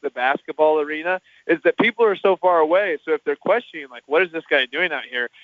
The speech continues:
at least I can't hear him. You know what I mean? And I can see pockets of people doing the yes chant.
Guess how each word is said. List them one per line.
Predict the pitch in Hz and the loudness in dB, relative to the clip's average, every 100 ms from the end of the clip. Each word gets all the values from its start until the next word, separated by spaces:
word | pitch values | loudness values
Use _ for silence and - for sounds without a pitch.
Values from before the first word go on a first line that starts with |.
| - | -2
at | 139 | 0
least | 160 151 | 2 2
I | 208 | 0
can't | - 185 175 - | 0 -2 -4 -4
hear | 170 143 | -2 0
him. | 104 - _ | -2 -14 _
You | 165 | -2
know | 180 | 2
what | 180 | 2
I | 180 | 2
mean? | 190 208 | 0 0
And | 202 | 0
I | 202 | -2
can | 202 - | -4 -6
see | 262 269 233 - _ _ | -6 -4 -4 -8 _ _
pockets | 160 175 175 175 - | 0 0 0 -4 -2
of | 156 | -2
people | - 165 - 147 - | -2 -2 -2 -4 -2
doing | 151 143 131 | -4 -4 -6
the | |
yes | 135 151 151 _ | 0 2 0 _
chant. | 135 113 113 | -16 -14 -8